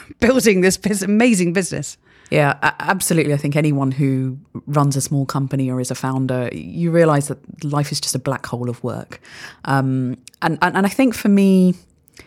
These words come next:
Speaker 2: it, whilst it does sometimes feel like I always just seem to spend the whole day writing emails which start with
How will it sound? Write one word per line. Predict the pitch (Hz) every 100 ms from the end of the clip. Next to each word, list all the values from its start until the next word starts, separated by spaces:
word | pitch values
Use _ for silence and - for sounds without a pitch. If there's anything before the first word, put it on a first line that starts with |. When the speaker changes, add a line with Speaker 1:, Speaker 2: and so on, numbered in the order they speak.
| _ _ _ _ _ _ -
Speaker 2:
it, | - - -
whilst | - 170 196 196 175
it |
does | 185 190
sometimes | 196 185 156
feel | - 160
like | 143 151
I |
always | 156 160 156 147 143
just | 147
seem | - 143
to | 139
spend | 139 139
the |
whole | 151 147
day | 139
writing | 135 135 143 139
emails | 139 131 127
which | 113 -
start | 147 131 - 139
with | 123 -